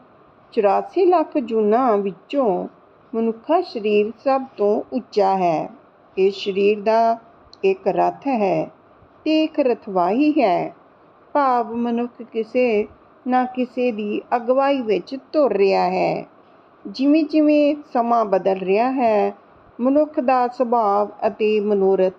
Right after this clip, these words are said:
ਬਦਲਦਾ ਜਾ ਰਿਹਾ ਹੈ। ਹਰੇਕ ਯੁੱਗ ਵਿੱਚ ਇਹ ਰਥ ਅਤੇ ਰਥਵਾਹੀ ਮੁੜ ਮੁੜ ਬਦਲਦੇ ਰਹਿੰਦੇ ਹਨ। ਇਸ ਭੇਤ ਨੂੰ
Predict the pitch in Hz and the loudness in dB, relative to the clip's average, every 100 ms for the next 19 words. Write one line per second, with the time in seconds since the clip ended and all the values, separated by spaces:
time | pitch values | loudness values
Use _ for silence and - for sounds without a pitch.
0 | 240 233 247 240 190 196 180 185 180 175 | -4 -2 0 0 2 0 2 2 2 2
1 | 175 185 185 170 - - - - _ _ | 0 2 0 -2 -4 -16 -20 -20 _ _
2 | _ _ _ _ _ _ _ _ 277 269 | _ _ _ _ _ _ _ _ -2 2
3 | 254 339 339 254 269 233 214 202 196 - | 2 2 -2 0 0 0 0 0 -2 -14
4 | - - - - - 220 214 208 208 208 | -20 -20 -20 -16 -2 2 2 2 0 -4
5 | - - 208 214 208 202 202 202 202 214 | -10 -4 -2 2 2 2 -2 -2 0 0
6 | 214 202 - - 247 269 294 262 220 196 | 0 -2 -4 -10 -2 0 0 0 -2 0
7 | 214 208 208 190 202 196 190 190 185 190 | -2 0 0 0 2 2 0 2 2 2
8 | 185 170 - - - _ - - _ 202 | 0 -2 -10 -16 -20 _ -20 -20 _ -2
9 | 196 - - 202 185 196 196 196 196 208 | -2 -4 0 2 2 0 0 2 0 -2